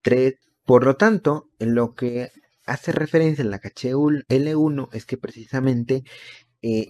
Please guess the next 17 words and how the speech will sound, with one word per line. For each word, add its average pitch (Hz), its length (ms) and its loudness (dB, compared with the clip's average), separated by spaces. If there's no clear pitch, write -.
estas 127 640 -2
memorias 131 640 -2
muy 131 260 -4
pequeñas 143 720 -4
almacenan 107 840 -8
datos 135 800 -2
o 165 340 2
directamente 120 640 -6
instrucciones. - 880 -12
Entonces 98 480 -14
aquí 143 500 0
la 113 220 -4
C 160 160 -2
P 156 180 0
U, 156 160 2
el 156 100 0
procesador, 147 800 -6